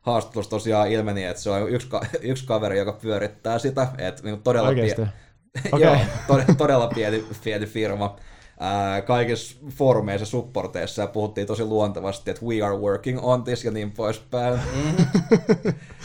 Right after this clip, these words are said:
Speaker 1: Mut, mut toisaalta se oli mun
Speaker 2: Ää.
Speaker 1: mielestä tosi, tosi siistiä myös, ja et olen kuitenkin tosiaan aiemmin myös niinku
Speaker 2: Joo.
Speaker 1: ite, ite pyörittänyt startuppia täällä, et se niinku ajatus ei ollut sinänsä mitenkään kauhean
Speaker 2: Joo.
Speaker 1: erikoinen tai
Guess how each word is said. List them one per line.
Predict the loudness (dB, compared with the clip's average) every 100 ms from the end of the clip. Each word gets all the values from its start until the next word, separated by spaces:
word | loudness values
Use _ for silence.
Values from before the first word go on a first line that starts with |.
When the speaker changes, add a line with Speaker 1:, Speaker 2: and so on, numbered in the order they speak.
| -12 -12 -14 -12 2
Speaker 1:
Mut, | 2 4
mut | 0 0
toisaalta | 6 8 8 4
se | 6
oli | 6
mun | 6
Speaker 2:
Ää. |
Speaker 1:
mielestä | 4 2 2
tosi, | 0 4 2 4
tosi | 0 0
siistiä | 0 -2 -2 -4 -4
myös, | -2 -4 -4 -4
ja | -2 -2 -2 -4
et | -6 -6 -4
olen | -4 -2
kuitenkin | -2 -2
tosiaan | -2 0 0 2
aiemmin | 2 0 0
myös | -2 2 0 -2 -12
niinku | -10 0 0
Speaker 2:
Joo. | 0 -2
Speaker 1:
ite, | -4 -4
ite | -2 -2
pyörittänyt | 0 0 0 -2 -8
startuppia | -4 -4 -4 -8 -8 -8
täällä, | -4 -2 -2 -4 -6
et |
se | -6 -6 -6 -8 -20 -20 _ -20 _ _
niinku | -10 -6 -2
ajatus | 0 0 -4
ei | -2 -2 0
ollut | -2 -4
sinänsä | -6 -4 -4 -6
mitenkään | -6 -6 -6 -4 -2 0 -2 -4 -8 -20 _ _ _ -4
kauhean | 0 2 2 0
Speaker 2:
Joo. | 0
Speaker 1:
erikoinen | -2 -2 -2 -2 -4
tai | -2 2 2 0